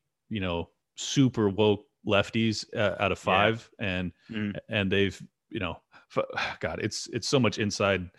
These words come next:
Speaker 1: baseball, but
Speaker 2: Yeah.
Speaker 1: I'll, I'll give you a, a brief rundown. They, so all of our, all of our restaurants got closed, all of our gyms got closed. Basically, life came to a screeching halt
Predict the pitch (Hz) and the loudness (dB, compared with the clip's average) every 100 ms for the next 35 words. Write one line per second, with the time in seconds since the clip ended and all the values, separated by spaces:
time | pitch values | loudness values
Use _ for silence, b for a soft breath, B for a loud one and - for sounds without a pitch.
0 | b b 120 110 - 98 98 110 107 - | b b 2 2 2 0 4 6 6 6
1 | 131 131 117 101 98 120 98 113 107 104 | 4 4 6 4 2 -4 2 2 2 0
2 | 92 95 98 B B B 127 131 123 - | 0 0 -2 B B B 6 6 6 0
3 | _ _ _ _ b b - 156 139 - | _ _ _ _ b b 6 8 10 6
4 | - 113 151 180 185 170 131 139 180 165 | 2 6 8 10 8 8 8 8 10 10
5 | 135 127 139 123 139 117 - 113 110 - | 10 8 6 6 6 4 4 6 6 4
6 | 117 120 113 117 107 104 92 - 101 98 | 4 6 4 4 4 2 2 2 2 2
7 | 90 - - _ 127 131 123 127 120 107 | 0 -10 -20 _ 2 2 0 0 2 2
8 | 101 _ _ - 110 120 - - 113 104 | 0 _ _ 0 4 4 2 0 0 0
9 | 92 - 120 104 85 101 92 | -2 0 0 0 2 4 4